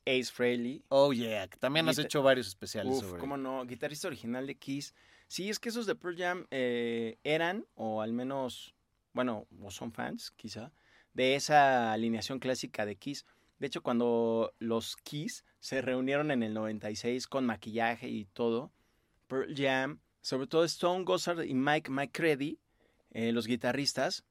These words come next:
Speaker 1: como que iban a los conciertos y se sacaban fotos tras bambalinas ya con la alineación de Kiss, güey. Entonces, eh, pues sí, no puedo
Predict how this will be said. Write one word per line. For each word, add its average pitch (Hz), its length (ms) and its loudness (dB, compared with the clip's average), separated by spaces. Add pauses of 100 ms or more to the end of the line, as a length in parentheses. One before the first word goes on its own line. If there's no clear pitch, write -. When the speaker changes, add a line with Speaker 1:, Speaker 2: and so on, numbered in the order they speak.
(300)
Speaker 1:
como 117 240 0
que 135 160 2
iban 147 220 4
a 139 60 4
los 113 140 0
conciertos 131 560 -2
y 120 60 -4
se 107 120 -10
sacaban 120 460 -2
fotos 123 460 -4
tras 113 240 -4
bambalinas 120 720 4
ya 113 300 -2
con 113 220 -4
la 101 80 -4
alineación 98 540 -6
de 104 120 -2
Kiss, 113 360 -6
güey. - 200 -20 (460)
Entonces, 120 680 -2
eh, 110 300 -4
pues 117 140 -4
sí, 127 120 0
no 127 520 0
puedo 120 600 0